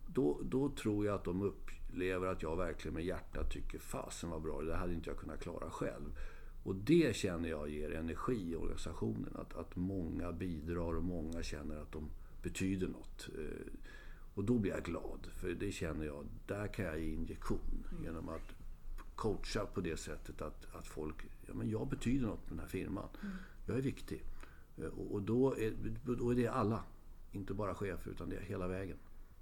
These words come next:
Speaker 1: Och det, det är, det är, det är mitt sätt att, och sen tror jag det är väldigt viktigt att vara,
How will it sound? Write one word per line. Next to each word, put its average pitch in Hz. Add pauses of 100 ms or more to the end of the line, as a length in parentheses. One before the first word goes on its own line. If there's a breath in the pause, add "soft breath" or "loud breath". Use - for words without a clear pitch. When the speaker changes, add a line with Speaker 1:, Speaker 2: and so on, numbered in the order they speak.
(120)
Speaker 1:
Och 92
det, 101 (180)
det 107
är, 82 (560 soft breath)
det 123
är, 117
det 113
är 123
mitt 101
sätt 95
att, 92 (360 loud breath)
och 110
sen 120
tror 165
jag 113
det 104
är -
väldigt 113
viktigt 107
att 87
vara, 98